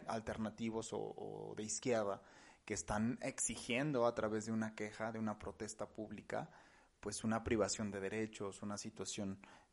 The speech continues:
meramente injusta, ¿no? Eh, y cuando el sistema, el poder, no permite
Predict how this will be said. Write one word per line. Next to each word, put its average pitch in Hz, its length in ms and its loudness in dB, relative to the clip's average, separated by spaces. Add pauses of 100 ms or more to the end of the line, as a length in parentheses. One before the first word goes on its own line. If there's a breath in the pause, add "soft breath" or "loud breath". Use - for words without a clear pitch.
(280)
meramente 117 580 2
injusta, - 540 -6
¿no? - 280 -8 (180)
Eh, 87 240 -10
y 107 120 -6
cuando 110 300 6
el 107 100 4
sistema, 123 680 4
el 117 140 0
poder, 117 500 4 (220 loud breath)
no 120 220 4
permite 127 800 4